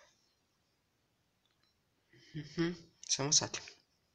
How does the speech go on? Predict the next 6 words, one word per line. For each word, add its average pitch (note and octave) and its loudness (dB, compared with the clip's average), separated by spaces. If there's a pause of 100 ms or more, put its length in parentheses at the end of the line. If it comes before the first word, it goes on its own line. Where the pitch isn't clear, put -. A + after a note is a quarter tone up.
(880)
ისე C#3 2
დავატონიგოთ, D3+ 4
დაბლოკავთ - 0
მგონი C#3 2
იმ C3+ 0
ნაწილს. D#3 8